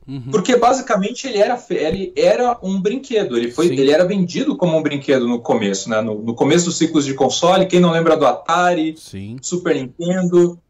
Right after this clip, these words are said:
Speaker 2: Mega Drive, é, eram consoles que eram veiculados pra, pra crianças, né? E hoje em dia a brincadeira mudou um pouco, né?
Speaker 1: Exato.
Speaker 2: A indústria do, do, dos games hoje é uma indústria gigantesca.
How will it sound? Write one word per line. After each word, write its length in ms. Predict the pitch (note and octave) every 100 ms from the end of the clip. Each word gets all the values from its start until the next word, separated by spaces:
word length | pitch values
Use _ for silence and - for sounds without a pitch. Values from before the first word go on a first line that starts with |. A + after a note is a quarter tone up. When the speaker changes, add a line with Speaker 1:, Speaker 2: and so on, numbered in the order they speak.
| _ -
Speaker 2:
Mega 300 | C#3+ C#3+ B2+
Drive, 680 | C3 D3+ F3 F3+ F3 F#3 F3+ - _ _
é, 720 | C3 C3+ C#3+ C#3 C3+ B2+ B2+ -
eram 220 | C#3+ F3
consoles 460 | A#3+ A#3+ A#3+ C#4+
que 100 | -
eram 160 | C#4 C#4+
veiculados 720 | C4+ C#4 C#4 C4+ A3 C#4 D#4
pra, 640 | - G3+ F3 D3+ B2+ G#2 F#2 - _ _ _ _ _ _ _ - -
pra 160 | F3+
crianças, 640 | - F3+ C#3 A#2 G#2+ A#2 G#2+
né? 200 | B2 -
E 160 | C3 C#3+
hoje 240 | F3+ F#3
em 160 | G3 E3
dia 580 | - D3 A3+ C4 - -
a 160 | A#2+ B2+
brincadeira 640 | C#3+ D#3 E3+ E3 C#3+ D#3+
mudou 320 | F3+ G3+ D#3+
um 80 | B3
pouco, 400 | - B2 - -
né? 140 | A2 A2
Speaker 1:
Exato. 360 | - F#2+ G2 -
Speaker 2:
A 100 | -
indústria 440 | B2 C#3 - F3
do, 600 | F3 E3 E3 D#3+ C#3 B2 -
do, 360 | A#2+ A#2+ A2+
dos 200 | A2 A#2
games 380 | A2+ B2+ E3 C#3+
hoje 200 | C#3 C3+
é 20 |
uma 120 | C#3+
indústria 340 | C3+ B2 - C3+
gigantesca. 840 | D3+ F3 F3 - C#3 - - D#4